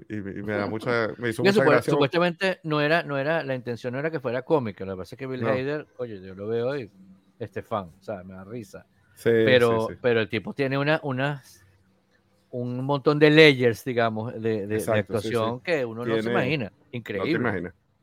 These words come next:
Speaker 1: no te imaginas. No, y hay unos personajes que son muy cómicos, pero a la vez, Noho Hank es comiquísimo, ¿no? Y, y Fuchs,
Speaker 2: Y
Speaker 1: este
Speaker 2: el,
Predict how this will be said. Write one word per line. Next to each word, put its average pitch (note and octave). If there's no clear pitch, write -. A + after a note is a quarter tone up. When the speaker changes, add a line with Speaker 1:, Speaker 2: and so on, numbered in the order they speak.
Speaker 1:
no F#2
te G#2+
imaginas. F#2+
No, D#3
y B2
hay A#2+
unos E3+
personajes E3+
que D#3+
son A#2+
muy D#3
cómicos, E3
pero B2
a A2+
la A2+
vez, A2+
Noho A#2+
Hank D#3+
es A2+
comiquísimo, A2
¿no? A#2
Y, F#2+
y G2+
Fuchs, -
Speaker 2:
Y A#2+
Speaker 1:
este A2+
Speaker 2:
el, G2